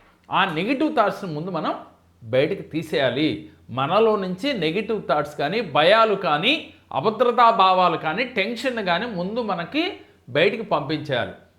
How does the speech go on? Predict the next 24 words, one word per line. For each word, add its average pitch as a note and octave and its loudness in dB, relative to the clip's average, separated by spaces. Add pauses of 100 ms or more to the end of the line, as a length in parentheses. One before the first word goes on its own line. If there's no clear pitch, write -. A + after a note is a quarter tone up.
(160)
అవి C#3+ -6 (120)
పంపించాలి C#3+ -4
అంటే C3+ -4 (580)
ప్రతి D3+ -2 (460)
నెలలో G3+ 2 (140)
మనం F3 -4
పెట్టే E3 -6 (500)
మణి E3+ 0 (100)
మంత్ర F3+ -6 (220)
క్లాస్లో D3+ 0 (640)
మీకు F#3+ -2 (580)
ఉదయం A3+ 4 (120)
ఎన్నింటికి G#3 -2
లేవాలి, C#3+ 2 (100)
లేచిన G3 -2
కాడి G3+ -4
నుంచి F#3+ -10 (120)
మీ D#3+ -6 (120)
దినచర్య A3 0
ఎలా D#3+ 4 (100)
ఉండాలి, D#3 0 (140)
ఎలాంటి A3 2 (100)
మెడిటేషన్ G#3+ -2
చేయాలి C#3 0